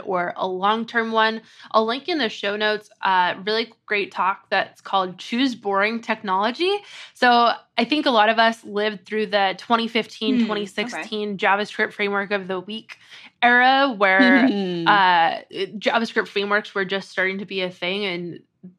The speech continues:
Speaker 1: there seems to be a new hot one every other week. Um, and a lot of those died out.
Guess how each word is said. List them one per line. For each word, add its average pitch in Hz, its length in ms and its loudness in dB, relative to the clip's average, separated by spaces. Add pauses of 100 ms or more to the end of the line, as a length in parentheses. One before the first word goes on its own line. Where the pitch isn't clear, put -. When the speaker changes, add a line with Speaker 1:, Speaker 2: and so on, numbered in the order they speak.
(160)
Speaker 1:
there 196 120 0
seems 190 300 -8
to - 60 -20
be 196 100 -4
a 180 40 -4
new 185 240 -4
hot 170 280 -2
one 202 220 -6
every 180 340 -6
other 175 220 -6
week. 320 320 -6 (340)
Um, 220 360 2 (220)
and 254 400 0
a 247 80 4
lot 226 220 4
of 294 140 2
those 294 220 0
died 240 320 4
out. 262 260 2